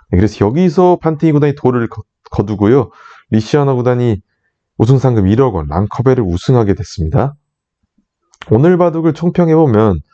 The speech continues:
네, 솔직히 서로 실수가 많아가지고 어떤 인공지능 치팅과는 좀 거리가 먼 한 판인 것 같고요. 네, 리시아나 구단이 그냥 잘 두네요. 두텁게 잘 두고,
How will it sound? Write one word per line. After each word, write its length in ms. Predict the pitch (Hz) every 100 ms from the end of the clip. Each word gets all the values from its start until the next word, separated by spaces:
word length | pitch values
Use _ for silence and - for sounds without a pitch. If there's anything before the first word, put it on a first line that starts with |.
| _ _ _ _ -
네, 120 | 90
솔직히 380 | 123 156 156 139
서로 300 | - 220 233
실수가 400 | 208 196 196 160
많아가지고 720 | 107 120 113 98 101 131 78 - _ _ _ _
어떤 300 | 101 95 101
인공지능 500 | 107 139 143 143 135
치팅과는 580 | - - 185 165 156 143
좀 140 | 117
거리가 400 | 95 120 127 127
먼 180 | 98 101
한 100 | 110
판인 260 | 110 117 98
것 100 | 87
같고요. 320 | - 98 120 - _ _ _ _ _ _ _
네, 140 | 85
리시아나 380 | 78 - 185 180
구단이 260 | 165 160 -
그냥 240 | 165 175
잘 220 | - -
두네요. 260 | 117 113 73 73 _ _ _ _ _
두텁게 560 | - 107 - 127 - 127
잘 240 | - 98
두고, 360 | 101 104 110 80